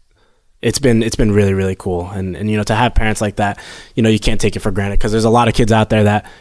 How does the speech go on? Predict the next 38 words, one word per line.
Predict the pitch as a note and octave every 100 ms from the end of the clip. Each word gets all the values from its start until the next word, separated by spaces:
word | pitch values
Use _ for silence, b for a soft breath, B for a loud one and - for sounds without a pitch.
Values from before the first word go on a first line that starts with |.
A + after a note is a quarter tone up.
| -
you |
know, | A2+
would | G#2 G#2+
wanna | G#2+ A2
play | G#2 G#2+ G#2
for | - G2+ F#2+ -
an | A2
M | G#2
L | G#2+ G#2
S | G2+
team | - G2 G2
and | G2+ F#2 B B -
may | A2+ A#2+ C3
not | B2 A#2 A2
live | A2+ G#2+
close | B2 G#2+
enough | G#2+ G#2
to | A2+
one, | G#2 G2+ G2+
or, | G2+ G2 F#2 F#2
you | -
know, | G2+ G2
it's, | G2 -
it's | A#2
just | - B2+
out | - A2
of | G2
reach | G#2+ G#2
for | -
a | G#2
lot | G2+ G2+
of | G2+
families. | G#2 G2+ G2 F#2+ B B B
Um, | - G2 F#2 - -
it's | A2
not | A#2 G2+
possible. | G#2 G2+ G2 G2 G2
And | F#2